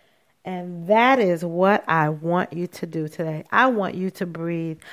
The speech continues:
I want you to know that every day you get up and you breathe, inhale, exhale, exhale, and be thankful for that day.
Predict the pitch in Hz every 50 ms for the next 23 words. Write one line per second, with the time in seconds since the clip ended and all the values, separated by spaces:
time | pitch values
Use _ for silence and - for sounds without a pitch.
0 | - - - - - 196 214 214 226 220 - - - 208 208 - - 220 202 196
1 | 185 185 175 - - - 247 269 277 254 285 285 269 208 240 233 233 226 226 226
2 | 226 196 190 196 170 - 240 240 240 233 233 233 208 190 180 175 165 165 160 151
3 | 175 208 233 247 247 247 240 240 240 233 240 - - _ _ _ - 254 285 294
4 | 294 262 240 269 269 254 247 247 247 - 226 226 220 226 - - 247 220 220 220
5 | 214 202 - - - _ - 226 240 233 240 - 220 240 214 220 214 214 214 208
6 | 208 - - - _ - 180 175 180 170 160 - - 254 262 277 269 - 269 269
7 | - 254 233 226 226 226 202 190 226 220 214 214 214 208 208 208 208